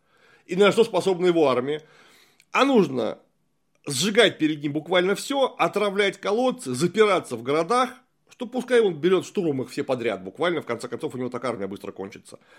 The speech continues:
А при этом, отмобилизовав флот, перерезать линии снабжения по морю. И грабить торговые суда, которые может выставить в море для поддержания собственной экономики Македония. И это было очень опасно.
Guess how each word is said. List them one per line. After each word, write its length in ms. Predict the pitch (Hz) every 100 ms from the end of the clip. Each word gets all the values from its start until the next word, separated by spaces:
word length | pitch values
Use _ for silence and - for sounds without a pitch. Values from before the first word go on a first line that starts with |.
| - - _ -
А 160 | 185
при 200 | - 196
этом, 360 | 214 214 190 143 - _ _ _
отмобилизовав 840 | 147 151 170 180 170 165 143 120
флот, 280 | 160 226 254 - _ _
перерезать 560 | 202 180 175 156 - 151
линии 200 | 180 170
снабжения 500 | 151 143 131 160 160
по 160 | 143
морю. 380 | 120 98 - - _ _ _ _ _ _ _ _ _ _ -
И 880 | 247 262 254 226 170 143 135 131 123
грабить 500 | - 135 220 196 -
торговые 440 | 139 131 160 147
суда, 420 | - 131 160 185 - _ -
которые 340 | 113 135 131
может 300 | 139 151 123 _ _ -
выставить 480 | 120 156 143 117
в 60 | 117
море 340 | 151 156 147 - _ _
для 220 | 107 127
поддержания 720 | 123 123 120 123 151 127 120
собственной 380 | 107 147 - 120
экономики 420 | 113 117 151 123
Македония. 580 | 123 123 120 107 90 85 _ _ - - -
И 40 |
это 160 | 196 233
было 140 | 196
очень 260 | 180 165 151
опасно. 400 | 123 95 -